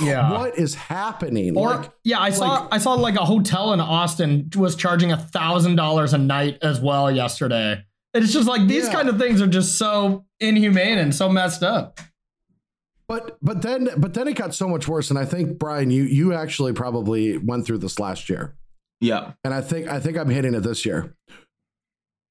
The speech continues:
Speaker 2: Why is my, half of my job trying to pull people's attention away from stuff like this? Like, my job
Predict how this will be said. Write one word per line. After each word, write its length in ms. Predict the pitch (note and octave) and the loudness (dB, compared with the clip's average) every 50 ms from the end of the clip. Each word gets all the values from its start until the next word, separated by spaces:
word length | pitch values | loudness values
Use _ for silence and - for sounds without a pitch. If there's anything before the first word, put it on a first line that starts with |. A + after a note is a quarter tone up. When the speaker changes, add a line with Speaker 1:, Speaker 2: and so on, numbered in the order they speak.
| _ _ _ _ _ _ _ - - - - - | _ _ _ _ _ _ _ -20 -20 -20 -8 -4
Speaker 2:
Why 400 | - D3 F3 F3 F#3+ G#3 A3+ A#3+ B3 | -2 -2 0 0 -2 -2 -2 -2 -2
is 360 | B3 A#3 F#3+ F#3+ E3+ C#3 C#3 | -2 0 0 -2 -2 0 0
my, 300 | D#3 C#3 D3 D#3 D#3+ D#3 | -2 -2 0 0 -2 -2
half 420 | C#3 - B2 D3+ F3 F#3+ E3+ - | -2 -2 -2 -4 -4 -6 -4 -4
of 140 | F#3+ E3 C3+ | -2 0 0
my 220 | C#3+ C3+ C3 C#3 C3 | 0 0 0 0 -2
job 600 | - - A2+ G#2 F2+ G#2+ B2 D3+ F#3 F3 F3 - - - - - _ _ | -2 -2 -4 -2 -2 -2 -2 -2 0 -2 -2 -2 -8 -14 -20 -20 _ _
trying 260 | - F3 E3 E3+ G3 F#3+ | -6 -4 -2 -2 -2 -2
to 60 | F#3+ | -2
pull 260 | - - C#3+ D3+ E3+ | -4 -4 -4 -4 -4
people's 640 | E3+ - - C#3+ D3 D3 E3+ F3+ F3 C#3+ D3 C#3+ - - _ _ _ _ _ _ _ _ _ _ _ _ | -4 -4 -4 -2 -2 0 0 -2 -2 -2 -4 -8 -12 -16 _ _ _ _ _ _ _ _ _ _ _ _
attention 500 | - C#3 D3 - C#3+ D3 C#3+ C#3+ - F3+ | -10 -8 -6 -4 -2 -2 -2 0 0 0
away 300 | D#3+ B2+ A2 A#2 A#2+ C#3 | 0 0 0 0 0 0
from 200 | C#3 D3 C#3 B2+ | 0 0 -2 -4
stuff 300 | - - B2 A2 - - | -4 -4 -6 -8 -6 -4
like 180 | G2+ G2 - - | -4 -4 -4 -4
this? 300 | - - - - - - | -6 -6 -6 -6 -6 -4
Like, 200 | D3 D3 C#3+ C#3+ - - - - _ - | -4 -4 -6 -8 -10 -14 -20 -16 _ -4
my 220 | D#3 F3+ A3+ A#3 | -2 -2 -2 -4
job 800 | E3+ - - - B2 C3+ C3+ C#3+ D#3+ G3 B3 A3 E3+ - - | -4 -6 -6 -6 -6 -4 -4 -4 -4 -4 -4 -4 -4 -6 -8